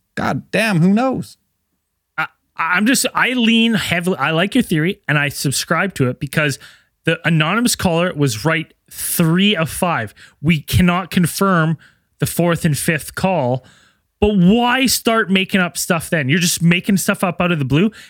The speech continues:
Speaker 2: Everything else you would have to have a no. Right?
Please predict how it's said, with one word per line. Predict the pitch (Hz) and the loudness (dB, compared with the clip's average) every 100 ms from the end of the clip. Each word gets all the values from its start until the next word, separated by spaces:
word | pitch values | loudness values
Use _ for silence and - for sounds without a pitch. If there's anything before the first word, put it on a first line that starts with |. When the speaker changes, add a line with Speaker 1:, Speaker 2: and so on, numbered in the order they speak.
| _ | _
Speaker 2:
Everything | 208 226 302 311 294 | -2 0 0 0 0
else | 254 247 214 | 0 0 2
you | |
would | 202 156 | 2 2
have | 190 180 196 | 0 -2 -2
to | |
have | 165 165 160 | -2 0 0
a | |
no. | 160 139 - - _ _ _ _ _ _ _ _ _ _ _ _ _ _ _ _ _ _ _ | 0 -2 -4 -14 _ _ _ _ _ _ _ _ _ _ _ _ _ _ _ _ _ _ _
Right? | 135 190 - | -2 -2 -6